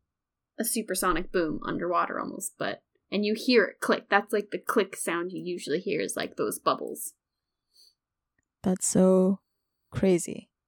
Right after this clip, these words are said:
Speaker 1: Yeah, and because it, like, so cavitation bubbles can tear holes in metal propellers because of their,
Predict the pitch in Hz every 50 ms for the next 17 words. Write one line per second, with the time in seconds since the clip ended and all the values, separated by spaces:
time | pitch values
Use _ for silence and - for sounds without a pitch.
0 | _ _ _ _ _ _ _ _ _ _ _ _ _ _ _ _ - 208 - -
1 | - _ - 208 208 208 196 214 202 202 - 214 208 196 190 - _ - 196 180
2 | - - - - _ _ _ _ _ - - - 202 202 - - 240 247 254 269
3 | - - 254 247 233 233 240 226 214 196 190 185 175 180 196 - - 208 196 190
4 | - 202 185 190 - - 202 180 180 180 196 214 - - 190 190 190 185 185 180
5 | 175 185 190 - - 214 - - - 185 170 180 196 220 262 285 285 - - _
6 | _ _ _ _ _ - 202 196 - 208 196 190 190 185 185 - - 180 180 175
7 | 165 160 -